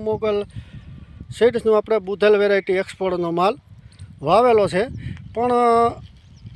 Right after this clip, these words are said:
જે આપણે વાત કરી હતી જર્મિનેશનની, તો આ છે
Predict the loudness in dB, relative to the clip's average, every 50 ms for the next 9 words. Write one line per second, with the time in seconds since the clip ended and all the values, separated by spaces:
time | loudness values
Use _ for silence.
0 | -16 -6 0 2 4 4 4 4 4 4 4 6 4 2 0 -4 -10 -12 -12 -14
1 | -14 -14 -14 -18 -20 -20 -20 -20 -20 -20 -20 -20 -20 -20 _ -2 0 0 0 0
2 | -2 _ -6 -4 -4 -4 -2 -2 -2 0 2 2 2 2 2 2 2 2 2 2
3 | 0 0 -2 0 0 -2 -2 -4 -6 -14 -20 _ -20 _ -20 _ _ _ _ _
4 | _ -20 -20 _ _ _ -20 -20 -18 -16 -14 -8 -2 0 2 4 4 4 4 2
5 | 0 -4 -10 -16 -14 -6 -2 0 2 2 2 2 0 0